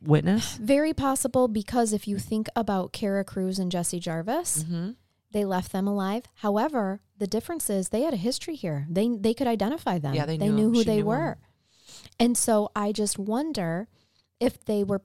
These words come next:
Speaker 2: banking that Michael didn't really know who they were. And maybe when they pulled up, you know, his ex-girlfriend may have said, "Oh, that's my, you know, I used to date him. This is,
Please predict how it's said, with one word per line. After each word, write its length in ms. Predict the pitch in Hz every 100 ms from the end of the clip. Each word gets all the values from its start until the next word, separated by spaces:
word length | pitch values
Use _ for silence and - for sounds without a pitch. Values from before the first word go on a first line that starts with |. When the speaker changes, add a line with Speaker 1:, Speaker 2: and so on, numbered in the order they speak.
| -
Speaker 2:
banking 760 | 190 233 285 208 175 170 180 -
that 440 | 180 190 185 175 -
Michael 840 | 170 170 180 302 - 165 165 175 -
didn't 300 | 202 196 190
really 280 | 190 185 185
know 220 | 180 175 180
who 140 | 180
they 160 | 170 160
were. 380 | 190 269 139 - _ _ -
And 100 | 196
maybe 240 | 196 185 180
when 180 | 185
they 140 | 180 180
pulled 320 | - 180 170 -
up, 640 | 285 381 220 185 214 - - _ _ _ _ _ _ _ _
you 120 | 220 196
know, 160 | 180 190
his 320 | 208 185 - -
ex-girlfriend 1040 | 175 - - 214 370 392 214 185 170 180 -
may 240 | 196 180 175
have 220 | 180 170
said, 800 | - 277 392 226 180 170 175 208 _ _ -
"Oh, 320 | 381 170 151 _
that's 300 | 202 208 -
my, 420 | 208 190 185 190 214
you 100 | 185
know, 200 | 175 185
I 60 | 208
used 260 | 226 -
to 60 | 233
date 200 | 233 247
him. 240 | 180 160
This 200 | 165 180
is, 300 | 190 180 -